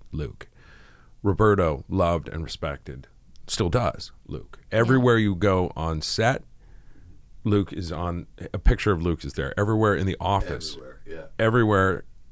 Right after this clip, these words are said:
Speaker 1: Luke is there. In the writers, Luke is still on the wall of the cast, the active cast,
Speaker 3: Mm.
Speaker 1: in our writers' room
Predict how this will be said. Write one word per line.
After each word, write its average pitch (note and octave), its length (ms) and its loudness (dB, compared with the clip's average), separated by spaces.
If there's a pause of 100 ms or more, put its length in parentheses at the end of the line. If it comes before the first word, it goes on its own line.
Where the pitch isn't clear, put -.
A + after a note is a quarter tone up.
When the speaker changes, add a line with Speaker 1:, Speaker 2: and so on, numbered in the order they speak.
(100)
Speaker 1:
Luke G2+ 400 -2 (140)
is F2+ 320 -4
there. D#2+ 320 -2
In G2+ 300 -2
the G2 120 2
writers, G2 800 2 (560)
Luke C#3 480 4 (200)
is A2+ 180 0
still B2 440 0
on G#2+ 160 0
the G2+ 60 0
wall G2+ 640 0
of F2+ 400 -2 (140)
the - 80 0
cast, - 800 0
the F#2+ 120 -4
active F#2+ 440 0
cast, - 540 -10 (160)
Speaker 3:
Mm. F2 140 -16 (220)
Speaker 1:
in G2+ 120 0
our F#2 120 4
writers' G#2+ 380 2
room C#2+ 240 -8